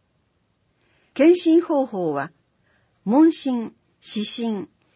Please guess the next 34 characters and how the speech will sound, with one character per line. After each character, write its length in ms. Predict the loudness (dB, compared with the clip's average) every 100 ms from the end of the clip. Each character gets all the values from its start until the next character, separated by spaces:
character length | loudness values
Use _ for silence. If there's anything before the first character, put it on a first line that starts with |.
| _
触 360 | -8 -4 -2 -2
診、 400 | -4 -8 -8 -12 _ _ _ _
マ 200 | 0 2
ン 80 | 4
モ 140 | 4
グ 100 | 2
ラ 100 | -2
フ 80 | -2
ィ 80 | -6
ー 20 |
検 260 | -4 -6 -6
査 120 | -8
で 120 | -10
す。 220 | -12 _ _ _ _ _ _ _ _ _ _ _ _ _ _ _ _ _ _ _ _ _ _ _
子 280 | -10 -10 -2
宮 200 | 0 0
頸 240 | -2 -2
が 160 | 0 0
ん 100 | 2
検 260 | 2 0 0
診 220 | -4 -4
の 140 | -4
対 220 | -4 -6
象 220 | -6 -6 -6
者 220 | -8 -12
は、 160 | -14 -18 _ _ _ _ _ _ _
平 220 | -2 -2
成 260 | 0 0 4
二 140 | 2
十 280 | 2 -2 -2
九 220 | -6 -4
年 280 | -4 -4 -4
度 140 | -6
に 180 | -8